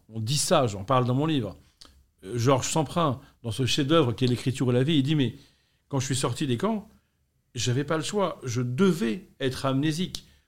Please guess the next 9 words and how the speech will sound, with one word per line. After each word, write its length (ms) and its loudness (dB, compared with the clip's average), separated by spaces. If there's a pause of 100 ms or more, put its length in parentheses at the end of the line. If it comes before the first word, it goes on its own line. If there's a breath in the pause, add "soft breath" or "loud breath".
(100 soft breath)
Autrement, 380 0
je 120 0
mourrais. 480 4 (600 soft breath)
J'avais, 360 2
c'était, 480 -2
la 120 2
mémoire 480 4
était 360 0
insupportable. 1040 0